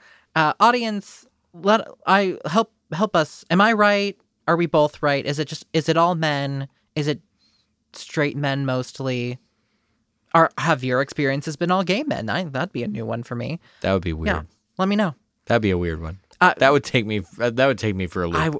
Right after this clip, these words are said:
Speaker 1: I wanna
Speaker 2: I'd be
Speaker 1: hear
Speaker 2: like,
Speaker 1: it.
Speaker 2: "Huh?
Speaker 1: Yeah. I, th-, I mean,
Speaker 2: Where do
Speaker 1: yes.
Speaker 2: you live?"
Speaker 1: <laughs> That's, and I'm moving there. And we'll move there immediately. Okay. Um,
Speaker 2: Yeah.
Speaker 1: I think, yeah.
Speaker 2: I mean, I
Speaker 1: I
Speaker 2: think
Speaker 1: think
Speaker 2: that's,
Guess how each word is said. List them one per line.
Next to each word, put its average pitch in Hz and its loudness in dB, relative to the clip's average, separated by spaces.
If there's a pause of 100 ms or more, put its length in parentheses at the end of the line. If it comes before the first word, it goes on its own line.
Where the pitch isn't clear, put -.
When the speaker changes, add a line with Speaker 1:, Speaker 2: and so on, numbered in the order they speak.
Speaker 1:
I 143 -2
wanna 135 0
Speaker 2:
I'd 131 -4
be 135 2
Speaker 1:
hear 139 6
Speaker 2:
like, 123 6
Speaker 1:
it. 117 -2
Speaker 2:
"Huh? 117 0 (400)
Speaker 1:
Yeah. 196 6
I, 190 2
th-, 180 0
I 180 4
mean, 175 2
Speaker 2:
Where 185 6
do 196 8
Speaker 1:
yes. 262 4
Speaker 2:
you 269 -4
live?" 262 0
Speaker 1:
<laughs> 160 4
That's, 202 4 (520)
and 180 4
I'm 175 4
moving 214 6
there. 147 2 (760)
And 180 2
we'll 175 8
move 190 8
there 190 8
immediately. 165 0 (480)
Okay. 143 2 (380)
Um, 139 4 (800)
Speaker 2:
Yeah. 170 4 (220)
Speaker 1:
I 208 6
think, 220 0
yeah. 320 4
Speaker 2:
I 175 6
mean, 190 4
I 202 6
Speaker 1:
I - 6
Speaker 2:
think 196 2
Speaker 1:
think - -
Speaker 2:
that's, 190 6